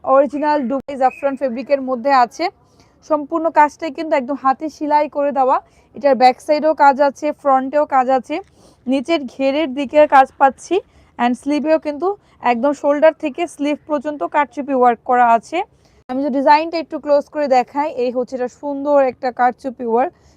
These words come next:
গ্লাস পাইপের ওয়ার্ক পাচ্ছি, পুঁতির ওয়ার্ক আছে, সিকোয়েন্সের ওয়ার্ক করা আছে, ফুল পার্সিয়ানের মধ্যে স্টোনের ছিটা দেওয়া। এই হচ্ছে এটার ফুল লুকটা, হিউজ ঘের আছে, ব্যাক সাইডে কারচুপি ওয়ার্ক করা পাচ্ছি। এটার সাথে কিন্তু সুন্দর একটা গর্জিয়াস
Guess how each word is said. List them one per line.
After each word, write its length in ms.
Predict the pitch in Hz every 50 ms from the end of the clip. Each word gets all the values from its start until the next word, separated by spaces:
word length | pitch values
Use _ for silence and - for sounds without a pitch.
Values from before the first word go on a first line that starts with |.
| _ _
গ্লাস 260 | 240 247 262 269 262 _
পাইপের 200 | 311 302 311 302
ওয়ার্ক 240 | 285 277 277 285 -
পাচ্ছি, 280 | - 285 277 - - 320
পুঁতির 420 | - _ 302 302 - - 311 294
ওয়ার্ক 260 | 277 269 262 269 262
আছে, 320 | 269 262 247 - - 330 339 - _ _ _ _
সিকোয়েন্সের 540 | _ - 320 294 - 339 339 339 - 349 320
ওয়ার্ক 260 | 294 277 277 277 -
করা 280 | - 294 285 294 285 277
আছে, 260 | 254 226 - 330 349
ফুল 520 | - _ - 294 285 294 302 311 320 320 - _ _ _ _ _
পার্সিয়ানের 500 | 294 294 302 285 - 320 311 311 320 311
মধ্যে 320 | 302 302 302 254 302 285
স্টোনের 340 | 269 - - 277 254 254 254 -
ছিটা 300 | - - 302 262 311 302
দেওয়া। 340 | 262 294 277 277 285 320 359 - _ _ _ _ _ _ _
এই 220 | - - 240 254 262
হচ্ছে 320 | 226 254 240 214 - 262
এটার 200 | 233 208 233 226
ফুল 260 | 214 - - 226 233
লুকটা, 400 | 233 226 220 233 226 - _ 302
হিউজ 680 | 302 269 254 - 262 269 285 294 302 311 320 339 294 240
ঘের 300 | 202 226 262 247 254 262
আছে, 360 | 254 247 240 - - 311 370 403 _ _ _ _ _ _ _ _ _ _ _
ব্যাক 200 | 240 247 247 240 - _
সাইডে 240 | - 285 285 254 277
কারচুপি 480 | 262 302 285 269 269 - 285 254 294 277
ওয়ার্ক 240 | 262 254 262 254 -
করা 160 | - 269 269
পাচ্ছি। 420 | 254 240 254 240 - _ - 330 403 - _ _ _ _ _ _ _
এটার 220 | - 254 254 294 294
সাথে 280 | - 311 294 254 311
কিন্তু 300 | 262 294 285 277 269 320
সুন্দর 420 | - - - 285 285 285 302 294 277
একটা 260 | 269 247 - 302 277
গর্জিয়াস 540 | 233 254 254 254 220 214 254 277 302 381